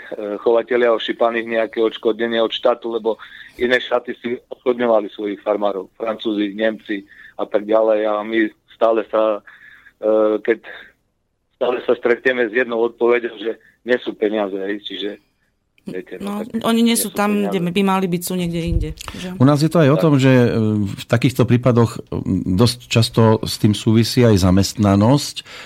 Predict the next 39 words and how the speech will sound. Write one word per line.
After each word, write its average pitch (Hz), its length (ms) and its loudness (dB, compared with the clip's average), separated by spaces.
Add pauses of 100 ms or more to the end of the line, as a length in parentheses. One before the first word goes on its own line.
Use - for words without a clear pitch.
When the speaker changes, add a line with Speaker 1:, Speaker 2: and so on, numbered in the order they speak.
Speaker 3:
Skúsme 120 360 2
povedať 123 380 4
niečo 113 320 4
Speaker 1:
Áno. 123 100 8
Speaker 3:
aj 123 160 6
o 113 120 0
tom, 120 180 4 (260)
aké 117 280 2
máte 120 300 4
vy 120 140 6
veľké 135 300 4
to 113 120 -2
hospodárstvo 80 880 -2 (100)
a - 80 -10
koľkých 110 320 2
ľudí 117 240 6
Speaker 1:
No, 113 80 6
viete, 95 80 0
Speaker 3:
prípadne 117 320 2
zamestnávate. 110 800 2
Speaker 1:
keď, 120 260 2 (460)
e, - 80 -2
áno, 120 260 0
keď 117 180 -6
to 117 120 -4
vrátime 123 440 -2
trošku 127 380 -4
naspäť, 113 520 -2 (500)
nechcem 117 300 -4
sa 110 180 0
vrácať, 110 420 0
že 101 180 -2
by, 101 160 -2
e, 98 80 -8 (1160)
do 101 140 -4
tých 107 240 -12
deväťdesiatych 120 760 0
rokov, 123 480 2
ale 107 440 0